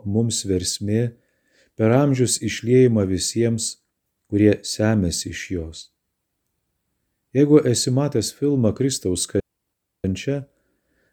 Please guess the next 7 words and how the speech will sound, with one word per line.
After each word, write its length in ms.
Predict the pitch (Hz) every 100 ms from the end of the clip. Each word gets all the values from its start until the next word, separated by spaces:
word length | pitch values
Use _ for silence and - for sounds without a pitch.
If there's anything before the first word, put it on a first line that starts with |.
| _
prisimink 480 | 135 131 156 160 143
sceną, 560 | - 156 151 135 113 - _ _
kai 340 | 127 127 120
kareiviui 720 | - 110 104 131 147 135 117 110
perdūrus 760 | - 120 127 131 107 95 90 -
Jėzaus 460 | 113 135 110 92 -
širdį, 400 | 156 170 120